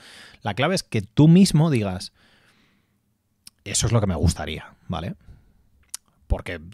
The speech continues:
cualquier persona puede ver, verme a mí o a cualquier otro y pensar, "Está aquí, pues, para generar pasta". La clave es que tú veas que lo que hago, lo hago por mí,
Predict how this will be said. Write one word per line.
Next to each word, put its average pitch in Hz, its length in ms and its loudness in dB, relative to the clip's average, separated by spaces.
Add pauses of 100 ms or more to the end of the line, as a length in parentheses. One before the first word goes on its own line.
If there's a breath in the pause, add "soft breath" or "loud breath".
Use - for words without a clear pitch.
cualquier 104 360 -6
persona 135 320 -2
puede 135 220 -2
ver, 135 280 -2
verme 110 720 -2
a 113 40 2
mí 131 180 2
o 104 80 0
a 92 60 -4
cualquier 98 280 -4
otro 143 160 -2
y - 40 -4
pensar, 95 460 -4 (300)
"Está - 160 -14
aquí, 110 280 -4
pues, - 180 -10
para 85 180 -14
generar 92 320 -14
pasta". - 320 -14 (880 soft breath)
La 90 160 -10
clave 113 260 -6
es - 80 -6 (180)
que 107 140 -6 (180)
tú 143 140 4
veas 147 260 2
que 143 100 2
lo 139 120 4
que 131 100 2
hago, 143 320 2 (640)
lo 107 260 -2
hago 117 200 0
por 92 380 -4
mí, 135 420 4